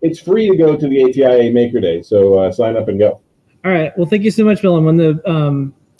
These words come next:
Speaker 2: beta comes out and everything, uh, maybe you and I could talk offline. And if you can make little snippets of video of showing this stuff in use, that we
Speaker 1: Absolutely.
Speaker 2: can get the word out, because I think, um, we're usually a leader in a lot of things, and a lot of people copy us in the good way,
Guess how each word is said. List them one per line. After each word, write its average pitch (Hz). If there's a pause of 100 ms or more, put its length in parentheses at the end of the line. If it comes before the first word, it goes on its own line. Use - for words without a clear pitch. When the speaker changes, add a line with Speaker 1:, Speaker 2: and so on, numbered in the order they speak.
(140)
Speaker 2:
beta 185
comes 202
out 165
and 156
everything, 147
uh, 147
maybe 156
you 170
and 160
I 151
could 156
talk 156
offline. 143
And 135 (240)
if -
you 190
can 208
make 208
little 185
snippets 170
of 143
video 170
of 120
showing 160
this 160
stuff 170
in 147
use, 151 (300)
that 117
we 147
Speaker 1:
Absolutely. 147
Speaker 2:
can 190
get 175
the 175
word 151
out, 147
because 156
I 151
think, 190
um, 143 (1040)
we're 175
usually 208
a 175
leader 175
in 202
a 202
lot 190
of 190
things, 214
and 156
a 135
lot 143
of 151
people 151
copy 160
us 165
in 160
the 135
good 143
way, 185